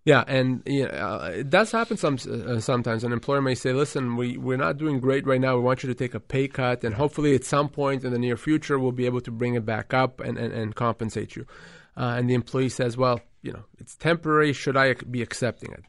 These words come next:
The answer is no, you shouldn't be accepting it, or, or you certainly don't have the obligation to accept it. A temporary pay cut, even if it's temporary,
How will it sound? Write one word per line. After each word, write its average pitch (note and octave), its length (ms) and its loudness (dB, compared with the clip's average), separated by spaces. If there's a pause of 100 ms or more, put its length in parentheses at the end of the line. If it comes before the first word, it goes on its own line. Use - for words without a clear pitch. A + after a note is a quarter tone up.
(120)
The B2+ 220 -2
answer D3+ 300 2
is A#2+ 200 -2
no, A#2+ 280 2
you A#2+ 140 -2
shouldn't B2+ 440 0
be A#2 120 -2
accepting A2 480 -4
it, C3 140 -2
or, A2+ 160 2
or A#2 140 2
you A2 80 -6
certainly D3 300 0
don't B2+ 180 2
have A2+ 180 -2
the A#2 100 0
obligation A#2+ 580 -2
to A2 100 -8
accept - 420 -8
it. - 120 -12 (540)
A A#2 120 -2
temporary F#3+ 600 2
pay C#3+ 260 -2
cut, - 260 -12
even E3+ 220 0
if F#3+ 100 -4
it's F#3+ 160 -6
temporary, F3 580 -2